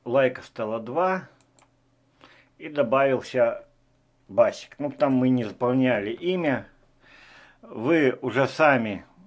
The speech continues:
э, сделаете красиво, э, при помощи там C S S или Bootstrap. Я с этим возиться не буду. Вот. Э,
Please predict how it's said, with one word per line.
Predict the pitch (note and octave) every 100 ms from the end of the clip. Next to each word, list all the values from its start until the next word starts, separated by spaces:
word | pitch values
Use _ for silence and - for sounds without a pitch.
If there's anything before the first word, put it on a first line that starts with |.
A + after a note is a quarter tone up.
| - _ _ _ _ _ _ _ _ _ _ _ _ -
э, | A2 G#2+ G#2+ G#2 G2+ G#2 G#2
сделаете | G#2 B2 C#3 A#2+ G#2 A#2
красиво, | - C3 B2+ - C#3 G#2+ G#2 G2+
э, | E2 - - G#2+ G2+ G2+ G2 G2 F#2+ - _ -
при | C3
помощи | C3 B2+ A2+ G#2+ - G#2+
там | - G2
C | F2 B2+ A#2
S | A2 C#3
S | A#2 -
или | A2 G2+ G2+
Bootstrap. | G2 A2 - E3 F3+ -
Я | A#2
с | -
этим | G2+ G#2+
возиться | G#2+ G#2 G#2+ G#2 A#2
не | A2+ C#3+
буду. | F3+ F3 D#3 - - - - - - _ _ _ _ - _ _ _ _ _ _ _ _ _ _ _
Вот. | C3 C3+ D#3+ C3+ G#2 F#2+
Э, | - B2 A#2 A2+